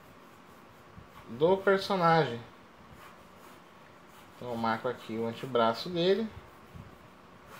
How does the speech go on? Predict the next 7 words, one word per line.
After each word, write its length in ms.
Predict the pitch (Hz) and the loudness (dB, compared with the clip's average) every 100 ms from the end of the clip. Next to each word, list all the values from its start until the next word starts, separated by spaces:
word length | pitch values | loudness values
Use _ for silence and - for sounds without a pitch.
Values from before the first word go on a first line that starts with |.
| - - - - - - - - - - - - - - - | -20 -20 -20 -20 -20 -20 -20 -20 -20 -20 -20 -20 -20 -20 -14
que 60 | 110 | -2
vai 160 | 113 | -2
ser 160 | 113 113 | -2 -8
também 260 | 120 117 | -6 -4
um 160 | 120 175 | -2 6
outro 220 | 175 160 | 8 8
cilindro. 580 | - 247 214 202 247 247 | 4 -2 2 2 2 -4